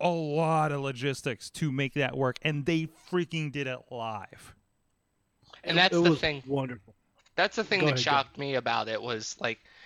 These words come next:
Speaker 2: to do that live, like, you can do that shot, like, with multiple takes, like, if you have the time to do it,
Speaker 1: Mm-hmm.
Speaker 2: you can do that shot. T-, but you had to go through rehearsal of the flight pattern, rehearsal of the shot, all that stuff,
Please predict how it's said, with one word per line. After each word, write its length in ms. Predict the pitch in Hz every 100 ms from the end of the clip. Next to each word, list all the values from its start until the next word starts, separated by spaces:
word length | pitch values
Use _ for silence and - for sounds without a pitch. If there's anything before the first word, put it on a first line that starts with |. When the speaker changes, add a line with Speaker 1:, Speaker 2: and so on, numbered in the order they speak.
| - _ -
Speaker 2:
to 80 | 143
do 200 | 135 160
that 220 | 170 165
live, 640 | 127 120 110 117 131 147 - -
like, 260 | 165 180
you 160 | 226 269
can 200 | 294 208
do 140 | 151
that 220 | 135 120
shot, 380 | - 139 117 117 -
like, 300 | 120 113 - _ 113 104 - 104 90 - 135 139
with 160 | 143 143
multiple 400 | 135 135 120 127
takes, 420 | - 117 113 -
like, 120 | 120
if 120 | 117 127
you 160 | 131
have 200 | 127 120
the 80 | 113
time 320 | - 117 113
to 80 | 113
do 180 | 104 107
it, 140 | 107 - -
Speaker 1:
Mm-hmm. 220 | 127 117
Speaker 2:
you 100 | 113
can 100 | 127
do 120 | 120 120
that 160 | 113
shot. 240 | - 120 107 - - - -
T-, 80 | -
but 140 | 170 - _ _ _ _ _ _ _ _ 147
you 160 | 156
had 180 | 175 202
to 80 | 202
go 180 | 202 190
through 500 | - 175 160 151 127
rehearsal 680 | 135 135 - 143 143 - 147
of 120 | 131 -
the 120 | 131
flight 340 | - 131 120
pattern, 520 | - 123 113 117 113
rehearsal 520 | 110 110 147 143 - 143
of 60 |
the 60 | 135
shot, 400 | - 120 113 -
all 140 | 127 139
that 200 | 135 -
stuff, 280 | - 120